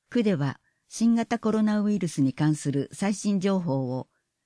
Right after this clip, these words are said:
区ホームページやTwitterで随時お伝えしています。新型コロナウイルス感染症情報は区ホームページで。ホームページは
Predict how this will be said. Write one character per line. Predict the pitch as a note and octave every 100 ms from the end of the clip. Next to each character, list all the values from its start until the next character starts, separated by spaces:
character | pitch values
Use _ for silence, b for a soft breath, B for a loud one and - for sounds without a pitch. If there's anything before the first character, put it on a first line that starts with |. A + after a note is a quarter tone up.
| _
区 | - A3+ -
ホ | F#3 G#3
ー |
ム | G#3
ペ | G3+ G3+
ー |
ジ | D#3 C#3
や | C#3 - _
Twitter | F3 G3 - F3+ E3+
で | D#3 D3 - _ _
随 | D#3+ A#3+ F#3
時 | D3 -
お |
伝 | D3 - C#3
え |
し | C3+
て | B2+
い | A#2
ま | A2
す。 | - - _ _ _ _ _ _ _ _ _ _ _ _ _
新 | - A3 A3+
型 | A3+ A3+
コ | G#3+
ロ | G#3
ナ | G#3 G3
ウ | F#3
イ | F3
ル | C#3
ス | - G#2+ -
感 | G3 G3+
染 | G3+ G3
症 | F#3+ F#3
情 | E3 F3 E3+
報 | C3+ C3+
は | B2+ B2 - _ _
区 | - A3+ -
ホ | D3 F#3
ー |
ム | F#3+ F3+
ペ | D#3
ー | C3
ジ | -
で。 | - - _ _ _ _ _ _ _ _ _
ホ | -
ー | A3+
ム | G#3+
ペ | G3+ G3
ー |
ジ | D3+ B2+
は | C3